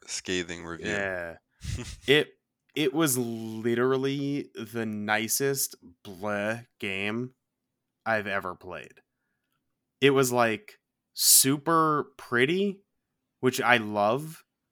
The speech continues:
Speaker 2: but there was, like, no substance to the game at all. It was just, like, they took the most basic,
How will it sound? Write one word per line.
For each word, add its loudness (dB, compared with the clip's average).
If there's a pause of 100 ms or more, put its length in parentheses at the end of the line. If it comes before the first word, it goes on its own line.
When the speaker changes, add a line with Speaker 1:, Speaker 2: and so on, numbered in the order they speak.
(720)
Speaker 2:
but 2
there 2
was, 0
like, 0
no -4
substance -2
to -12
the -18
game -16
at -20
all. -18 (260)
It -4
was -4
just, 0
like, -2 (420)
they 6
took -2
the 2
most 0
basic, -2